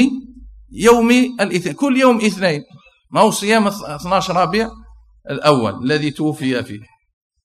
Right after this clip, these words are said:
يكاد يكون اتفاقا من أهل السيرة مع الخلاف في مولده، وإن كان الصحيح أن مولده لم يكن في الثاني عشر، لأنه حتى يعني قطعاً في، في، في السنة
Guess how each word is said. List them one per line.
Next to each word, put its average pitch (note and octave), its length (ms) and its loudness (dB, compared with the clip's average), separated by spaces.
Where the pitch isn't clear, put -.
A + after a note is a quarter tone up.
يكاد D3+ 380 -2
يكون D#3 400 -2
اتفاقا F3 480 -4
من D#3+ 100 -10
أهل C#3+ 140 -4
السيرة A2+ 360 -10
مع C#3 140 -4
الخلاف D3 380 -8
في D3 120 -10
مولده، A#2 400 -8
وإن - 140 -2
كان F3 200 0
الصحيح E3+ 480 -4
أن F3+ 160 -6
مولده G3 440 -4
لم G3+ 100 -8
يكن E3 280 -6
في F#3+ 200 -8
الثاني D3+ 420 -2
عشر، B2+ 300 -4
لأنه D3+ 180 -8
حتى F#3 400 -2
يعني C3+ 220 -4
قطعاً D3 400 0
في، C3+ 340 -6
في، C3 260 -8
في C3 100 -10
السنة C#3+ 480 -4